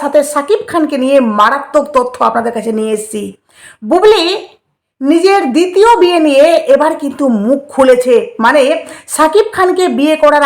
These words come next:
আগে বুবলি কিন্তু আরেকটি বিয়ে করেছিল। সেই বিয়ে নিয়ে এবার কিন্তু বুবলি মুখ খুলেছে। কি বলল বুবলি, চলুন আপনাদেরকে পুরোটা শোনাবো। তার সাথে আরেকটি গুরুত্বপূর্ণ তথ্য যে অপু বিশ্বাস এবার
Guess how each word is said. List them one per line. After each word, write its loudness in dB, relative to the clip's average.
আগে 2
বুবলি -4
কিন্তু -6
আরেকটি -4
বিয়ে -2
করেছিল। -2
সেই 2
বিয়ে 2
নিয়ে -2
এবার 0
কিন্তু -4
বুবলি -4
মুখ -2
খুলেছে। -2
কি 0
বলল 4
বুবলি, -4
চলুন 0
আপনাদেরকে -6
পুরোটা -4
শোনাবো। -6
তার 0
সাথে 0
আরেকটি 0
গুরুত্বপূর্ণ -4
তথ্য -2
যে 0
অপু 0
বিশ্বাস 0
এবার 2